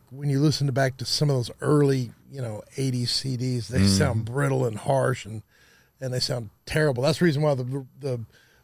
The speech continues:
Speaker 1: the vinyl business is picked back up again, 'cause people
Speaker 2: Yeah.
Speaker 1: are going, "Wow, that sounds way better." But, um, Atmos is one of those things. It's, it's such a creative format. I think once we get into the point of where, where writers are writing with that in mind, that's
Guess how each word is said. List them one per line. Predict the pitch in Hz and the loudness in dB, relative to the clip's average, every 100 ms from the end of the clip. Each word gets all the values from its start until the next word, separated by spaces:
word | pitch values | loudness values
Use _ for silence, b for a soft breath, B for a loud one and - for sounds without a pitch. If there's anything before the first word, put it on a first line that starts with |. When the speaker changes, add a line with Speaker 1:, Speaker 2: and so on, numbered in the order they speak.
| _ | _
Speaker 1:
the | 135 | 0
vinyl | 156 180 147 | 4 4 4
business | 127 127 127 - | 2 0 -2 -4
is | 123 | -6
picked | - 151 | -2 -2
back | 123 123 | 0 0
up | 165 135 | 0 -2
again, | 117 120 | -6 -6
'cause | 113 | -2
people | 92 | 2
Speaker 2:
Yeah. | - | 2
Speaker 1:
are | 127 | 2
going, | 131 | 0
"Wow, | 143 143 | 2 2
that | 160 180 | 2 0
sounds | 131 110 | -2 -4
way | 117 127 | -4 -2
better." | 120 156 117 | 2 0 0
But, | 104 127 | -2 -2
um, | 120 113 - b b b b b _ - | -2 -4 -8 b b b b b _ -2
Atmos | 185 175 156 - | 0 2 0 2
is | 147 | 2
one | 151 | 2
of | 139 | 2
those | 131 123 | 0 -2
things. | 147 135 127 113 | -4 -4 -4 -8
It's, | 113 | -12
it's | - 143 | -8 -4
such | - 185 - | 2 2 2
a | 143 | -4
creative | - - 156 156 165 151 - | -4 -2 2 4 4 4 0
format. | - 151 160 147 127 127 - _ | -4 2 4 2 0 -4 -10 _
I | 147 | -4
think | 135 165 143 117 - b b b b b _ _ | -2 -2 -2 -4 -18 b b b b b _ _
once | 147 190 - | 2 2 4
we | 175 | 4
get | 175 175 | 6 6
into | 156 | 6
the | 143 | 2
point | - 156 147 | 2 2 4
of | 127 | 2
where, | 135 131 117 - _ _ _ _ - | 2 2 -2 -10 _ _ _ _ -8
where | 156 135 | -2 0
writers | 127 139 151 151 143 120 | 2 4 4 4 2 0
are | 117 | -2
writing | 123 135 147 143 139 | 2 2 2 2 0
with | 120 110 | -2 -4
that | 139 - | -6 -2
in | 135 | -4
mind, | 123 127 139 | -2 -2 0
that's | 147 160 - | 2 2 0